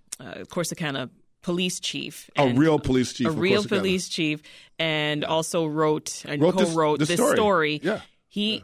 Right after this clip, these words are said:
Speaker 1: also said once that, you know, Bass Reeves was far ahead of his time.
Speaker 2: A hundred percent.
Speaker 1: Sounds like you agree.
Speaker 2: Oh, a thousand percent.
Speaker 1: Yeah.
Speaker 2: A thousand percent. A genius, actually.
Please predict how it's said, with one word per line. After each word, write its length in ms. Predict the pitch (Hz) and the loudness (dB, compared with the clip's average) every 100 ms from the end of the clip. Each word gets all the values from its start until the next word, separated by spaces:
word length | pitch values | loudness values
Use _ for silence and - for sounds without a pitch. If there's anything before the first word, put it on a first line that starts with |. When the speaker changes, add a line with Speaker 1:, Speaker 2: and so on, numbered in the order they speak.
| - | -4
Speaker 1:
also 560 | 190 190 - 185 170 | -2 -2 -2 -2 -2
said 720 | 160 - - 151 147 143 143 - | -4 -8 -4 -2 -2 -2 -6 -10
once 280 | 147 143 135 | -8 -8 -6
that, 260 | 139 127 | -8 -8
you 140 | 143 143 | -12 -10
know, 100 | 131 | -8
Bass 320 | 139 135 - | -6 -6 -6
Reeves 200 | 147 139 | -8 -6
was 120 | 135 | -10
far 520 | - - 170 165 170 | -10 -4 0 0 0
ahead 320 | 151 147 151 143 | -2 -6 -6 -6
of 100 | 143 | -6
his 200 | 139 - | -10 -10
time. 500 | 143 120 92 - - | -10 -10 -12 -12 -6
Speaker 2:
A 40 | 139 | -2
hundred 160 | 156 | -2
percent. 260 | 113 117 - | -4 -10 -14
Speaker 1:
Sounds 180 | - 175 | -8 -6
like 140 | 156 156 | -6 -6
you 80 | |
agree. 380 | 143 131 123 143 _ _ _ | -8 -8 -12 -14 _ _ _
Speaker 2:
Oh, 280 | 165 147 127 _ - | 0 0 -2 _ -6
a 100 | 123 - _ - | -6 -6 _ -2
thousand 540 | 139 135 110 104 95 _ _ | 0 0 -2 -6 -8 _ _
percent. 340 | 95 - 87 _ _ _ - | -18 -18 -20 _ _ _ -10
Speaker 1:
Yeah. 160 | 156 139 | -8 -4
Speaker 2:
A 40 | |
thousand 380 | 123 127 117 107 | -2 0 -2 -6
percent. 380 | 107 - 107 98 | -12 -14 -12 -14
A 60 | |
genius, 460 | 107 131 127 104 - | -8 -2 0 -2 -6
actually. 380 | 95 - 92 | -12 -14 -20